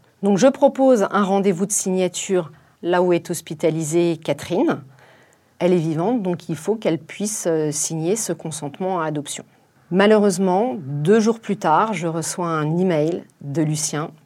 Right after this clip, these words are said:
qui me dit que le rendez-vous ne va pas être possible parce que son épouse est tombée dans le coma. Il est possible d'adopter les enfants de son conjoint prédécédé. Donc je les laisse dans cette, euh, phase difficile,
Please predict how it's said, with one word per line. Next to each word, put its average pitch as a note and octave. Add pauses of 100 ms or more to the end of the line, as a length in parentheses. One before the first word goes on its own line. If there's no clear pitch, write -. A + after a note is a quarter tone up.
(440)
qui -
me F3
dit E3
que -
le F3
rendez-vous D#3
ne D#3+
va B2+
pas D#3+
être E3+
possible F3
parce -
que F#3+ (280)
son -
épouse D#3 (220)
est E3
tombée D#3+
dans F3+
le D#3+
coma. C#3+ (560)
Il F#3+
est F#3+
possible G3 (320)
d'adopter G3+ (140)
les F3+
enfants F3
de G3
son E3+
conjoint E3+ (180)
prédécédé. G3 (800)
Donc E3
je D#3+
les F3+
laisse F3
dans D#3
cette, D#3
euh, C#3
phase D3+ (100)
difficile, D#3+